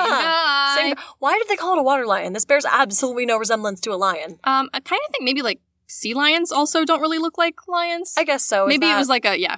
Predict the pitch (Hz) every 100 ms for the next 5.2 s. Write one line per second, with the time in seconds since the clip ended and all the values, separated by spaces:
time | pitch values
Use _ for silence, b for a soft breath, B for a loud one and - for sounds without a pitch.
0 | - - - 226 214 208 202 214 208 202
1 | 233 226 277 196 151 120 _ _ - 233
2 | 214 233 196 196 185 185 175 190 - -
3 | 208 208 208 - 247 - 330 - 285 277
4 | 262 233 233 240 247 214 185 247 240 -
5 | 233 285